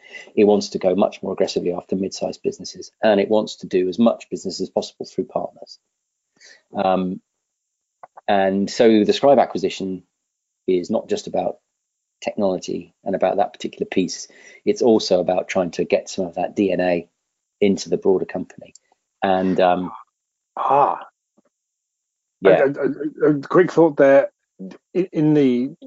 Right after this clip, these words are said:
Speaker 2: God knows how many years, as you mentioned at the beginning, that you've been, um, uh, looking at tibco, what, what's their history like in terms of, uh, absorbing and, um, positively responding to new D N A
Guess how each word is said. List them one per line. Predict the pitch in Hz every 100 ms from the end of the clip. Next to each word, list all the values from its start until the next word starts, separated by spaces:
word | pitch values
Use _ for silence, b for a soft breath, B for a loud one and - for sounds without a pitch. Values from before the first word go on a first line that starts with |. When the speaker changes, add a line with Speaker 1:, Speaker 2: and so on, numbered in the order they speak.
| 240 226 285 180 135
Speaker 2:
God | - 117
knows | 117 107
how | 113
many | 113 110
years, | 120 113 107
as | - 139 104
you |
mentioned | 117 107 104 110
at |
the | 113
beginning, | 117 107 107
that | 127
you've | 117 -
been, | 110 117 -
um, | - 104 107 - _
uh, | - - - - - _
looking | - 113 113
at | 107 -
tibco, | - - 98 98 101 B B B -
what, | 160 -
what's | - 170 -
their | 147
history | 147 143 - 127
like | 139 90 -
in | 95
terms | 101 104 95 98
of, | 92 - -
uh, | - - - _
absorbing | 131 107 123 120 110 107 107
and, | 101 98
um, | 104 98 98 98 _ _ _ _
positively | - 135 117 127 117
responding | 107 - 117 110 101
to | 107
new | 107 107
D | 101 104
N | 101
A | 95 92